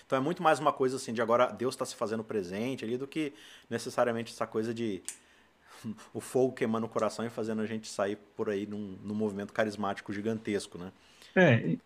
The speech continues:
Speaker 2: no caso específico, lá tem o, tem o elemento figurativo, né? O como de fogo. Esse
Speaker 1: Uhum.
Speaker 2: elemento não aparece lá em Mateus, capítulo três, verso onze. Será batismo como de fogo.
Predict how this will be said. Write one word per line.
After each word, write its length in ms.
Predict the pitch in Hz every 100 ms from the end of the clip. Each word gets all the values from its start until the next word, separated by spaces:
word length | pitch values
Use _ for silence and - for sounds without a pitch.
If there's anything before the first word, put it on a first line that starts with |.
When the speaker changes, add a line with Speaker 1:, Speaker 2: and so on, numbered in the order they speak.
| -
Speaker 2:
no 120 | 180
caso 220 | 180 170 151
específico, 460 | 196 185 240 240
lá 160 | 208 226
tem 160 | 269
o, 120 | 285 262
tem 300 | - 226 233
o 40 |
elemento 260 | 196 185 185
figurativo, 480 | 170 160 135 143 127
né? 140 | 208 254 - _
O 100 | 170
como 220 | - 196
de 80 | 185
fogo. 400 | 185 151 123 110 123
Esse 220 | 160 175
Speaker 1:
Uhum. 60 | 196
Speaker 2:
elemento 260 | 190 214 208
não 80 |
aparece 360 | 254 - 202 196
lá 60 | 185
em 40 |
Mateus, 540 | 185 175 151 135 123 -
capítulo 340 | 139 156 143
três, 180 | 135 151
verso 220 | 151 -
onze. 280 | 143 113 101 - _ _ _ -
Será 160 | 156
batismo 560 | 156 180 180 208 208 196
como 200 | 190 185
de 80 | 165
fogo. 380 | - 143 107